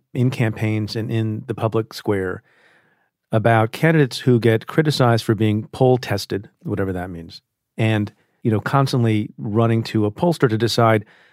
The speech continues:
what opinions are popular or what is the right way to talk about something so that people will come to your side. And there's a little bit of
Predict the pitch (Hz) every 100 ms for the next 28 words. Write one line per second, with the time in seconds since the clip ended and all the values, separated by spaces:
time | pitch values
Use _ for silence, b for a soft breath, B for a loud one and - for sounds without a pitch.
0 | b - 127 143 139 135 120 98 107 160
1 | 160 156 135 123 123 b b b 123 117
2 | 113 131 120 110 110 113 101 95 - 165
3 | 165 139 127 123 120 117 113 113 _ _
4 | _ - 110 104 - 120 110 95 - 104
5 | 101 98 - 135 131 123 - b b b
6 | 123 123 120 117 135 208 247 151 147 117
7 | 110 107